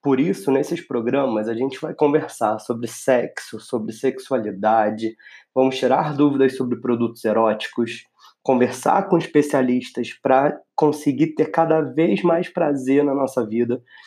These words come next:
e tudo isso pra salvar a hora H da monotonia. E quando eu falo de hora H, eu não tô falando só de sexo a dois, não. A gente também tem a nossa hora H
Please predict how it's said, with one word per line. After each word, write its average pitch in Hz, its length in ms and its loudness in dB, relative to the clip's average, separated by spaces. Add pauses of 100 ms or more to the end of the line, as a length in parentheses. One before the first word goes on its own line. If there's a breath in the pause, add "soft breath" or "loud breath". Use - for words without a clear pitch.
(180 loud breath)
e - 60 -4
tudo 180 300 4
isso 156 320 4
pra 156 160 2
salvar 135 500 2
a - 20 2
hora 151 220 2
H 123 200 2
da 123 100 2
monotonia. 123 760 0 (440)
E 127 80 -12
quando 139 280 2
eu - 40 2
falo 143 300 2
de 127 80 2
hora 123 180 4
H, 131 460 2
eu 117 80 0
não 120 80 4
tô 151 160 4
falando 160 420 0
só 139 200 -2
de 135 120 -10
sexo 135 380 -2
a 131 60 2
dois, 127 220 0
não. 113 340 0 (400 soft breath)
A 117 120 -4
gente 117 280 -2
também 135 580 4
tem 123 140 4
a 123 40 4
nossa 120 300 2
hora 117 200 4
H 113 360 2